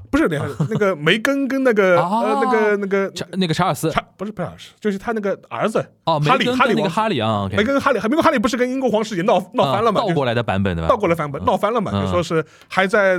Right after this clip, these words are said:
Speaker 1: 美国接受媒体就是
Speaker 2: 啊。
Speaker 1: 喷那个英-，英国王室嘛。
Speaker 2: 对，对，对。
Speaker 1: 但这个呢，我觉得就是也是欧美媒体的自我代入了。我觉得这个性质上面
Speaker 2: <laughs> 不一样，不一样。
Speaker 1: 毕竟性质不一样。还，我觉得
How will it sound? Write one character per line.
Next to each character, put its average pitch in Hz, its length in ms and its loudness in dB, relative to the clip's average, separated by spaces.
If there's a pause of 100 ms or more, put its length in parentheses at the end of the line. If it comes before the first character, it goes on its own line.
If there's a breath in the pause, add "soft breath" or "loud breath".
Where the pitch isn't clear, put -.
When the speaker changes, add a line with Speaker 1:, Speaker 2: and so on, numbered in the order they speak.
Speaker 1:
美 147 160 -4
国 156 160 -4
接 214 80 0
受 202 140 0
媒 170 140 -2
体 143 180 -8
就 143 100 -8
是 120 60 -2
Speaker 2:
啊。 117 160 0
Speaker 1:
喷 208 260 -2
那 208 140 2
个 143 320 0
英-， 160 260 -8
英 175 140 -6
国 160 100 -4
王 120 200 -8
室 - 160 -12
嘛。 117 80 -10
Speaker 2:
对， 101 100 -2
对， 95 140 -4
对。 90 160 -6 (120)
Speaker 1:
但 262 120 -2
这 339 100 -10
个 330 120 -6
呢， 180 120 0
我 143 100 -2
觉 151 120 -4
得 202 100 -2
就 202 80 -6
是 185 220 -6
也 131 120 -4
是 - 140 -8
欧 269 160 -4
美 180 140 0
媒 185 100 0
体 190 100 -12
的 135 60 -6
自 190 160 -6
我 110 140 -2
代 160 160 2
入 165 180 2
了。 101 140 -6
我 101 80 -12
觉 - 60 -6
得 185 100 2
这 208 100 -2
个 170 420 4
性 285 200 0
质 - 100 0
上 208 160 2
面 151 160 -2
Speaker 2:
<laughs> - 20 -
不 147 80 -2
一 113 100 2
样， 92 140 -2
不 143 80 -6
一 233 40 -2
样。 226 40 -4
Speaker 1:
毕 214 40 -4
竟 - 0 -
性 226 100 -6
质 202 80 -6
不 180 80 -6
一 160 60 -2
样。 147 240 -4
还， 196 100 -6
我 175 160 -4
觉 226 80 -6
得 269 180 -2